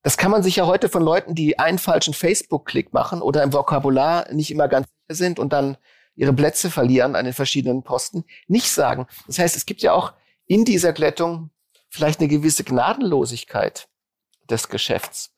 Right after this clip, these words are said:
Und das meine ich nicht damit, dass es hart ist, sondern dass es nicht mal das verzeiht, was doch vielleicht manchmal verzeihenswürdig wäre.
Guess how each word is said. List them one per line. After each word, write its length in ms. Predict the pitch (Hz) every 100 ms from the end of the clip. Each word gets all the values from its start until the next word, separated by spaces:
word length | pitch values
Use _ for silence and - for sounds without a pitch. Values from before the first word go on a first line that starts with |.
| - -
Und 120 | 147
das 140 | 143
meine 200 | 160 156
ich 120 | 151
nicht 240 | 175 226 -
damit, 240 | 165 156
dass 140 | 127 131
es 160 | -
hart 260 | 151 311 -
ist, 260 | 131 - _ _
sondern 340 | 135 135 131
dass 180 | 131 -
es 120 | -
nicht 200 | 156 -
mal 240 | 156 143 - _ _
das 220 | 139 139
verzeiht, 580 | - 156 - 143 - - _ _ _ _ _ -
was 160 | 131
doch 100 | -
vielleicht 380 | - 131 123 -
manchmal 260 | 131 - 127
verzeihenswürdig 840 | 117 - 127 - - - - -
wäre. 320 | - - -